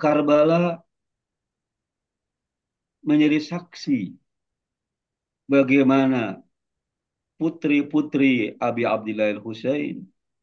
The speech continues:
Sukainah, Ruqayyah, yang masih kecil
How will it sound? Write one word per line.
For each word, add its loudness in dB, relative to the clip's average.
Sukainah, -6
Ruqayyah, -4
yang 2
masih 0
kecil 0